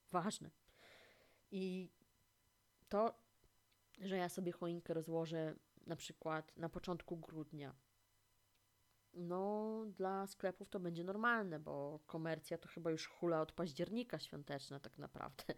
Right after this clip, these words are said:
<laughs> Można w sklepie już spotkać czekoladowe Mikołaje. Ale dla większości osób, które znam osobiście, to jest trochę fanaberia, nie?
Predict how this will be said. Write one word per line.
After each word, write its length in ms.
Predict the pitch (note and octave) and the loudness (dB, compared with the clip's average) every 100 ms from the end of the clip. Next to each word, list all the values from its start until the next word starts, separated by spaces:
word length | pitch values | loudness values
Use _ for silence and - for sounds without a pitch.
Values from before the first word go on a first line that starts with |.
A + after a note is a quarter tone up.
| - - | -8 -16
<laughs> 240 | - - | -16 -4
Można 340 | D#3+ E3+ E3+ | 0 0 2
w 60 | D#3 | -2
sklepie 400 | - - D#3 D#3+ | -2 -2 0 0
już 200 | E3+ F#3 | -2 -2
spotkać 400 | - D3+ - D3 | -6 -8 -6 -8
czekoladowe 520 | - - D3+ C#3+ C#3+ C#3+ | -8 -6 -4 -2 -2 -6
Mikołaje. 760 | C#3+ - _ - D3 C3+ D3 - _ - - | -8 -14 _ 0 2 2 0 -8 _ -20 -10
Ale 340 | - D#3 D#3+ D#3+ - | 0 4 4 0 -6
dla 280 | D#3 E3+ | -4 0
większości 460 | E3+ E3+ G3 F3+ - | 0 0 -2 -2 0
osób, 260 | E3 E3 - | -2 -2 -8
które 260 | - E3 | 0 0
znam 220 | D#3+ E3+ - | 2 -2 -2
osobiście, 760 | D#3+ D#3+ D3 C3+ - F#3+ C#4 D4+ | -6 -6 -8 -10 -4 0 0 -2
to 100 | - | 0
jest 160 | B3 C#4 | 0 0
trochę 200 | C4+ A#3+ | -6 -4
fanaberia, 580 | C4 A#3 F#3+ E3 D#3 D#3 | 0 2 2 0 -2 0
nie? 220 | E3 C#4+ | 2 0